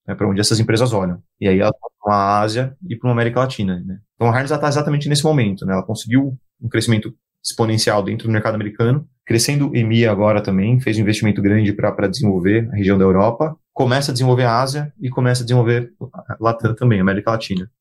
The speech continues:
A América Latina tem um potencial pra gente poder entregar em torno de dez por cento da receita global.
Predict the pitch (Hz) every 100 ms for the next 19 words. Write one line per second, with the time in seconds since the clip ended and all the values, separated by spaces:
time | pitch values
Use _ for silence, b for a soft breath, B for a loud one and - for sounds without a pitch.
0 | _ 107 131 185 180 131 - 160 123 95
1 | - _ _ _ 131 165 156 135 135 135
2 | 135 - 107 120 135 117 101 104 120 -
3 | 107 123 135 123 101 117 123 123 _ -
4 | 156 - 131 143 120 107 123 165 160 147
5 | 131 135 131 123 127 127 123 107 92 92